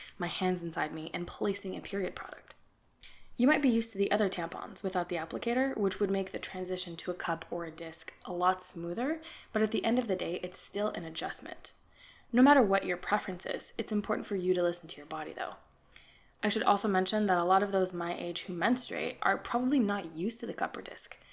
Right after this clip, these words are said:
We grew up when tampons were still being developed and worked on, and they were a, kind of a step up from pads for those who could and wanted to use them.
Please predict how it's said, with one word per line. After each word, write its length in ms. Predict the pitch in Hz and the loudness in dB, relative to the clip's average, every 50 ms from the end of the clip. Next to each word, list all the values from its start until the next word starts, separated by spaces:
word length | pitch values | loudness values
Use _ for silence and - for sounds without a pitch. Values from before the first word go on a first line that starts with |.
| - - - - - | -20 -20 -20 -8 2
We 160 | 214 226 247 | 4 4 4
grew 220 | 208 233 233 240 | 6 6 6 6
up 160 | 247 247 247 226 | 4 4 4 0
when 160 | 214 202 196 | 0 0 0
tampons 400 | 190 208 202 196 202 202 196 196 | 0 -2 -2 0 -2 -2 -2 -4
were 80 | 196 | -4
still 160 | 185 - 202 190 | -4 -2 -2 0
being 200 | 185 185 180 170 | 0 0 0 0
developed 420 | 165 160 170 185 185 165 165 - - | -2 0 0 2 2 0 -2 -6 -8
and 180 | 180 175 160 | -8 -8 -4
worked 300 | 156 170 208 233 - - | 0 0 0 0 0 -6
on, 240 | 170 - - - 214 - - - - - - _ - | -8 -10 -10 -14 -14 -16 -16 -18 -18 -20 -20 _ -2
and 280 | 214 220 220 214 202 | 0 2 2 2 2
they 120 | 208 220 226 | 2 0 2
were 320 | 226 240 247 247 - - - | 2 0 0 0 -2 -4 -8
a, 60 | - - _ _ _ _ _ _ | -12 -14 _ _ _ _ _ _
kind 300 | - - - 262 311 381 | -6 -2 0 2 2 2
of 40 | |
a 60 | 403 381 | 0 -2
step 300 | - - - 262 254 - | -4 2 2 2 4 4
up 220 | 185 185 - - | 2 0 0 -2
from 160 | - 180 175 170 | -6 -6 -6 -4
pads 480 | - - 208 202 - - - - - - - - - - - - | -2 0 0 0 0 -2 -4 -8 -12 -12 -16 -18 -18 -20 -16 2
for 120 | - 226 | 4 6
those 200 | 214 214 214 - | 6 6 4 2
who 80 | - - | -2 -4
could 280 | - - 196 190 - - | 0 0 2 2 2 0
and 320 | - 208 202 190 180 160 151 | 0 0 2 2 0 0 -2
wanted 460 | 156 165 175 175 - - 180 175 - | -2 -2 -2 -2 -4 -6 -8 -8 -8
to 220 | - - - 196 180 | -6 -6 -6 -6 -4
use 240 | 170 175 190 190 - | -2 -2 -2 -2 -2
them. 240 | - - - - | -6 -8 -8 -10